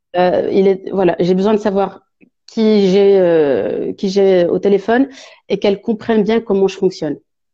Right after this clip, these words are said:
Ça c'est très très important. Donc généralement je consacre une heure au téléphone pour, euh, déjà comprendre après le problème de la personne, mais surtout m'assurer qu'elle sache, euh, comment je fonctionne, quelle est ma philosophie.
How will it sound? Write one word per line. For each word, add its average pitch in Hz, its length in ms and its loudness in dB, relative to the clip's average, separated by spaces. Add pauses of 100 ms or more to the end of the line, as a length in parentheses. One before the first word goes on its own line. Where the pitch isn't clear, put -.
(180)
Ça - 160 -6
c'est 180 180 -4
très - 220 -6
très 202 220 -4
important. 180 320 -4
Donc 165 160 -2
généralement 196 500 2
je 180 140 -2
consacre 180 480 -6
une 202 100 2
heure 190 100 0
au 185 60 0
téléphone 190 460 -2 (500)
pour, 175 240 -2
euh, 165 60 2
déjà 175 220 -2
comprendre 185 360 -2
après 180 200 -4
le 185 60 -2
problème 185 280 0
de 175 80 0
la 170 100 0
personne, 214 340 -4 (240)
mais 190 140 2
surtout 208 360 -6
m'assurer 202 640 0 (420)
qu'elle 180 140 -2
sache, 208 400 -4
euh, 156 720 -2
comment 180 240 0
je 185 80 -6
fonctionne, 196 420 -2
quelle 185 140 -2
est 170 60 2
ma 175 100 2
philosophie. 175 640 -2